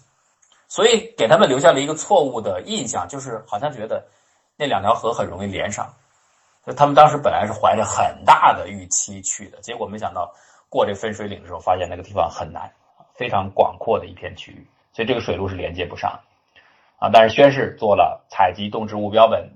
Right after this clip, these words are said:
做了，一路翻越落基山脉的时候也是很艰难的啊，最后终于到达了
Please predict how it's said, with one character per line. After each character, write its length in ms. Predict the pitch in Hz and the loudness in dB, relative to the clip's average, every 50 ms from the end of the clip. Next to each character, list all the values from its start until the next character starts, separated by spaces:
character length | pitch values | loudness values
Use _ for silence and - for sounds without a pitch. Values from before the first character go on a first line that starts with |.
| _ _ | _ _
做 220 | _ - 90 85 - | _ -12 -10 -10 -10
了， 180 | - - - _ _ _ _ _ _ _ - 95 | -12 -16 -20 _ _ _ _ _ _ _ -20 -12
一 140 | 95 104 | -10 -6
路 320 | 120 135 117 92 90 - _ _ _ _ _ _ | -4 -4 -4 -4 -6 -10 _ _ _ _ _ _
翻 340 | _ - 139 127 127 131 135 | _ 6 8 8 8 8 4
越 220 | 131 120 107 92 | 2 0 0 0
落 160 | 90 101 101 | -2 -2 -6
基 80 | 101 101 | -6 -4
山 140 | - 113 107 | -2 -2 -2
脉 80 | 107 98 | -2 -4
的 40 | 90 | -6
时 60 | 92 | -8
候 40 | 87 | -10
也 120 | 82 85 | -10 -10
是 40 | 90 | -12
很 200 | 90 92 85 85 | -12 -14 -16 -14
艰 180 | - 90 90 92 87 | -12 -12 -12 -12 -12
难 200 | 85 85 - _ | -14 -16 -18 _
的 60 | _ _ _ _ _ _ _ _ _ _ _ - | _ _ _ _ _ _ _ _ _ _ _ -10
啊， 120 | - 95 | -8 -8
最 140 | 98 - 110 | -8 -6 -4
后 180 | 101 107 90 | -4 -2 -4
终 300 | 87 - - - 208 214 | -2 2 2 4 4 4
于 180 | - 104 87 90 | 0 -4 -8 -8
到 220 | - - 101 92 85 | 0 2 4 4 4
达 220 | - 71 71 76 | 4 0 0 -2
了 180 | 82 78 76 | -4 -6 -10